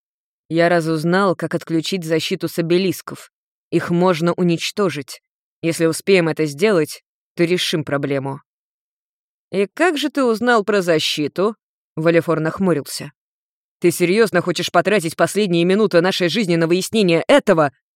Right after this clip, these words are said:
рассердился Йен. «Если хочешь, то потом я тебе на все вопросы отвечу». «Ловлю на слове», Валефор кивнул. «Значит, нужно просто разрушить обелиски?»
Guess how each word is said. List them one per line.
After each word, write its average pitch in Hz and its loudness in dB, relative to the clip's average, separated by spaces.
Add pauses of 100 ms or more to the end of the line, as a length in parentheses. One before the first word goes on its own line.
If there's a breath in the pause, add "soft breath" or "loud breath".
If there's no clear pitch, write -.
рассердился 165 0
Йен. 170 -2 (420)
«Если 180 2
хочешь, 196 2
то 160 -2
потом 180 4
я 190 4
тебе 185 2
на 185 4
все 208 2
вопросы 220 2
отвечу». 165 2 (640)
«Ловлю 180 2
на 254 -2
слове», 220 0 (420)
Валефор 160 0
кивнул. 165 -2 (600)
«Значит, 262 -2
нужно 254 -2
просто 262 2
разрушить 233 -2
обелиски?» 208 -2